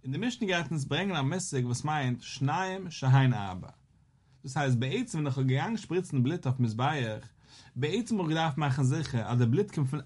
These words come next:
אלע פיר זייטן אויף מזבח. יעצט דארפסט דו, זיי קענען אזוי גאנץ אלע פיר זייטן, אין יעדע זייט עקסטרא געבן א שפריץ, האט ער געמאכט, א זאך, וואס הייסט, שתיים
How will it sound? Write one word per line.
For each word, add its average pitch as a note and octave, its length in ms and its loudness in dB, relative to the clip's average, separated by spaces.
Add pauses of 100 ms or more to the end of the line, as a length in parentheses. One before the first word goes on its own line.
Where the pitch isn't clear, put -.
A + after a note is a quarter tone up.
אלע A3 220 2
פיר E3+ 240 -2
זייטן C#3 360 0
אויף B2 140 0
מזבח. G2+ 300 0 (1000)
יעצט B2+ 120 -6
דארפסט B2+ 200 -4
דו, A#3+ 120 -2
זיי F3 140 -2
קענען E3 220 0
אזוי D3+ 140 0
גאנץ C#3+ 320 0
אלע D3 240 0
פיר C3+ 200 -2
זייטן, C3 500 2 (360)
אין C3+ 100 8
יעדע F3 280 6
זייט D3 340 2
עקסטרא C#3+ 340 -4
געבן C3+ 260 2
א A#2+ 80 0
שפריץ, A2 540 -6 (480)
האט C3+ 160 2
ער C#3+ 60 4
געמאכט, G3 320 0
א F3 60 -4
זאך, F#3 240 0
וואס D#3+ 180 -6
הייסט, E3 420 0
שתיים F3 680 0